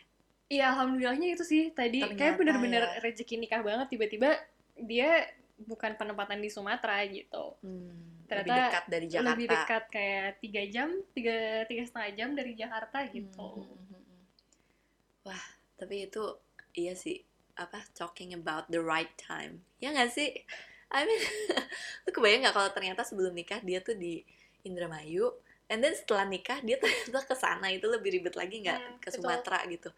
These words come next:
Speaker 2: Tapi ini Tuhan kayak udah nge-set up, ya dia beneran di sana gitu. Eh, tapi, eh, apa?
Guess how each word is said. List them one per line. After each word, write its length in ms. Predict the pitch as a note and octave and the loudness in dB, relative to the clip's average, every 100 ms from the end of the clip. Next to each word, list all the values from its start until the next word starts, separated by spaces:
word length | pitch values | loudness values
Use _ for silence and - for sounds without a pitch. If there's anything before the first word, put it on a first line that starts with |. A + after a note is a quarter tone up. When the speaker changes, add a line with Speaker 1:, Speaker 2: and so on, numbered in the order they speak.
| - - - | -16 -20 -14
Speaker 2:
Tapi 200 | - G#3 A#3+ | -2 2 2
ini 80 | B3+ | 2
Tuhan 320 | C4 B3 C4+ | 0 0 -2
kayak 220 | C4 G#3+ F#3+ | 2 4 4
udah 240 | G3+ F#3 - - - - | 4 2 -2 -14 -20 -18
nge-set 380 | G3+ G3+ - F#3+ | -12 -6 0 2
up, 300 | - A#3+ - - _ _ _ - | 4 2 2 -16 _ _ _ -10
ya 160 | F#3+ | -6
dia 200 | F#3 A3+ | -2 0
beneran 400 | A#3+ F#3 F3+ F3 | 0 -6 -6 -6
di 140 | F3 E3+ | -6 -10
sana 420 | - F#3 G#3+ G3+ G3 | -10 -14 -14 -16 -16
gitu. 400 | F3+ F3 - E3+ F3 _ _ _ _ _ _ _ _ - | -16 -16 -14 -16 -18 _ _ _ _ _ _ _ _ -20
Eh, 480 | - - - - - _ - - _ | -20 -20 -18 -18 -20 _ -20 -20 _
tapi, 200 | - C4 F4 | -8 -4 -4
eh, 540 | - - G#3 G#3 G#3 G3 - _ _ _ - | -6 -4 -4 -2 -4 -6 -8 _ _ _ -12
apa? 220 | G#3 C4+ | -10 -10